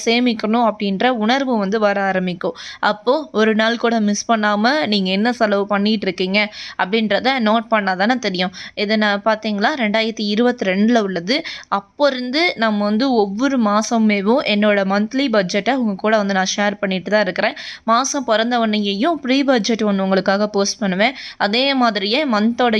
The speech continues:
எண்டில், ஆ, பட்ஜெட் க்ளோசிங் ஷீட்டையும் உங்களுக்கு நான் ஷேர் பண்ணிக்கிட்டு தான் இருக்கிறேன். இதை every month உங்களுக்கு வந்து நான் ஷேர் பண்ணிட்டு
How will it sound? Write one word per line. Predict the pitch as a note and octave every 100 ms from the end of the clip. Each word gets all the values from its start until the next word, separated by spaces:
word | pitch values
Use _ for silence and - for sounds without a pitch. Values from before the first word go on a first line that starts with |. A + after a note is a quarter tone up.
| F#3+ G#3
எண்டில், | A#3 A#3 G#3 C#4 F4 - -
ஆ, | G#3 G3+ G3
பட்ஜெட் | G#3 G3 D4 -
க்ளோசிங் | A#3 B3 B3+ B3 -
ஷீட்டையும் | A3+ G#3 G3+
உங்களுக்கு | C#4+ B3+ G3+ F#3+
நான் | F#3 F#3
ஷேர் | G3+ G#3 G#3
பண்ணிக்கிட்டு | G3+ F#3+ F#3
தான் | G3+ A3+
இருக்கிறேன். | F#3+ G#3+ C4+
இதை | G#3+ F3+ F#3
every | F#3+ C4 A3+
month | G#3+ B3
உங்களுக்கு | A3 F#3+ F#3
வந்து | F#3+ G#3+ G3+
நான் | F#3+
ஷேர் | - G3 F#3+
பண்ணிட்டு | F#3+ F#3